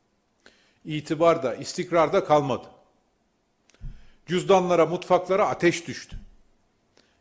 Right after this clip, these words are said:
İşsizlik aldı başını gitti. Erdoğan şahsım hükümeti ekonomide çıkardığı bu yangını söndürebilmek için önceden birer birer indirdiği faizleri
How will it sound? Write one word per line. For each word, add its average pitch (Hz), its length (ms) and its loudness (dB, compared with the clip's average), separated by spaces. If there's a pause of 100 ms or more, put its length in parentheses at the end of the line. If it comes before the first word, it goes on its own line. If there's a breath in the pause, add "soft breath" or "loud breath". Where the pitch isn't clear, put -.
(100)
İşsizlik 180 760 -6 (220)
aldı 160 300 2
başını 107 300 -4
gitti. 104 440 -12 (880 soft breath)
Erdoğan 185 420 2
şahsım 170 480 0
hükümeti 147 500 -8
ekonomide 170 640 -4
çıkardığı 147 600 -4
bu 190 100 -4
yangını 151 400 -4
söndürebilmek 165 760 -2
için 226 440 2 (2500)
önceden 143 560 0
birer 156 340 2
birer 127 400 2
indirdiği 139 580 -6
faizleri 156 1000 4